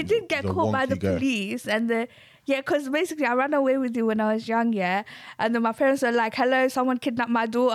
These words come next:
Speaker 2: or whatever. And then my friend set me up. It's like, "Yo, if you want your makeup, come here, innit?" And then I went there like, "Yo, I'm gonna go get my makeup and live with my boyfriend." And then I went there, and then
Speaker 1: Police is there.
Speaker 2: yeah, they arrested him, and then they arrested him to find out.
Speaker 1: Rightly so.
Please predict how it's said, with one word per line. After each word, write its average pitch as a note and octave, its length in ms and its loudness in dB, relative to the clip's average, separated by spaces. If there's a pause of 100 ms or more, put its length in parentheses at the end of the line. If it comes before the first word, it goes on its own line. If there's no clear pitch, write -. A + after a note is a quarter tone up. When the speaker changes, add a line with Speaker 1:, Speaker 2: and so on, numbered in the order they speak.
(160)
Speaker 2:
or A3 60 2
whatever. A3+ 500 2 (320)
And A#3+ 240 0
then A#3+ 240 2
my A3 120 0
friend D#4 220 0
set - 200 -2
me G3 160 2
up. G3 180 0
It's F#3 160 -6
like, F3 180 -6
"Yo, F#3+ 220 4
if F#3+ 140 -2
you F#3+ 40 -4
want G#3 140 2
your F#3+ 120 2
makeup, G3 360 -2
come A3 200 -2
here, G#3+ 260 0
innit?" F#3+ 160 -4 (420)
And A#3+ 180 -2
then A#3 280 0
I B3+ 80 0
went E4+ 240 0
there A#3 160 0
like, A3+ 200 -2
"Yo, F#4 300 2
I'm D4 100 -2
gonna D4 160 -2
go C4+ 120 -6
get B3 180 -4
my B3+ 120 -2
makeup B3+ 420 -2
and A3+ 100 0
live B3+ 140 -4
with A#3+ 100 -4
my A3+ 100 0
boyfriend." B3+ 640 0 (380)
And C#4 160 -2
then C#4+ 300 0
I C4+ 80 0
went D4 240 0
there, A3+ 340 2
and A#3 240 -2
then A3+ 540 2 (320)
Speaker 1:
Police G2+ 320 -2
is D#2 100 -6
there. C#2+ 240 -8
Speaker 2:
yeah, A3 180 -2
they A3+ 140 0
arrested C4 400 -2
him, C#4 220 2
and A3 120 0
then G#3+ 180 0
they A3 80 0
arrested A#3 380 -2
him G#3 180 -4
to G3+ 100 -8
find A3 260 -2
out. F3 80 2
Speaker 1:
Rightly E3 320 0
so. D3 480 0